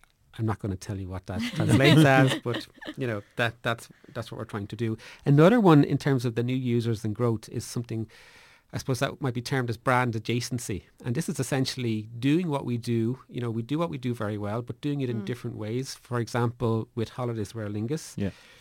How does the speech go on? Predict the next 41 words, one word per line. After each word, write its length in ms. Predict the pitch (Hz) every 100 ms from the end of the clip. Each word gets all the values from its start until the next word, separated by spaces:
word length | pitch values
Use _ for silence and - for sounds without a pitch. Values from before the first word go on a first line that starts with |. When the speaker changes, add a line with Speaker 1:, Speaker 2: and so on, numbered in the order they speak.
| _ _ -
Speaker 1:
you 100 | 131
know, 100 | 110
that's 240 | 120 120 -
another 340 | 120 123 120 123
route 220 | 123 120
to 100 | -
market 260 | 113 107 -
for 140 | - 110
us, 140 | 113
Fly 260 | - 120 107
Shannon, 420 | - 101 117 160
Speaker 3:
Yeah. 120 | 98 -
Speaker 1:
you 140 | - 110
know. 200 | 107 - - - 120
So 380 | - 135 135 - 466 453 -
taking 300 | 180 196 147
an 60 | 143
opportunity 360 | - 131 127
like 140 | 120 104
that, 200 | 117 -
Poland, 560 | - 120 135 156 - - -
again, 400 | 110 110 127 147 _ _ _
where 100 | 131
we 140 | 120 127
would 120 | 143
do 100 | 143
what 140 | 160 135
we 80 | 117
do, 340 | 123 123 127 -
just 220 | 127 -
do 180 | 123 120
it 140 | 117
in 60 | 117
different 240 | 117 120
markets 480 | 110 113 107 117 -
to 100 | -
different 300 | 113 110 113
audiences, 560 | 113 117 110 - 110 -
you 60 | 208
Speaker 2:
Mm. 140 | 143
Speaker 1:
know, 200 | 104 101